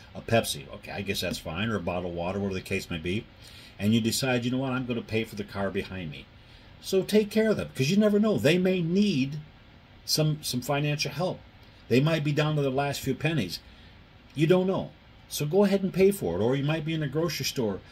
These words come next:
and, uh, you see someone who she's going through, maybe an older person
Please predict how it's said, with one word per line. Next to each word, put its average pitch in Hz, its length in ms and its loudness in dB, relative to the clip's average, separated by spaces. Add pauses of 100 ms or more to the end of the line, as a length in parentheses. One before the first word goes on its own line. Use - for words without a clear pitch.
(400)
and, 113 300 0
uh, 104 220 0
you 117 140 0
see 139 220 -2
someone 127 360 0
who 107 380 -4
she's 104 240 -4
going 120 300 2
through, 127 160 -4
maybe 117 220 0
an 101 140 -4
older 120 260 2
person 135 520 -4